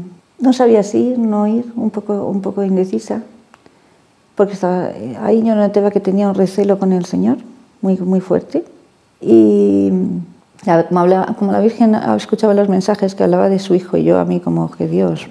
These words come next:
blum, ¿eh? Me, me... ahí lejos, pues resulta que por la noche, antes de ir, esto, un viernes por la noche, pues tengo un crucifijo en mi cuarto.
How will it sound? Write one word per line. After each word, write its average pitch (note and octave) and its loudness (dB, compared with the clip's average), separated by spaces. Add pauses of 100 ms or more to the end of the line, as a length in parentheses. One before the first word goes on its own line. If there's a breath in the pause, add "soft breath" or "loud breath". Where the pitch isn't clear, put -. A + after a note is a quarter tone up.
(120)
blum, G3 2 (240)
¿eh? A3 -2
Me, F3+ -2
me... E3+ -4 (240)
ahí F#3+ 2
lejos, F#3+ 0 (1300 loud breath)
pues A3 4
resulta A#3 0
que G#3 -2 (260)
por G3 -2
la F#3 0
noche, A#3+ -2 (480)
antes G3 -2
de F#3 -2
ir, A3 0
esto, G3+ -4
un F3+ 0
viernes F#3+ -2
por F#3+ -4
la F#3 0
noche, F#3+ -6 (1000 soft breath)
pues G3 -2
tengo G#3 -2
un G#3 0
crucifijo G3+ -2
en F#3 -2
mi F3+ -2
cuarto. G3+ -4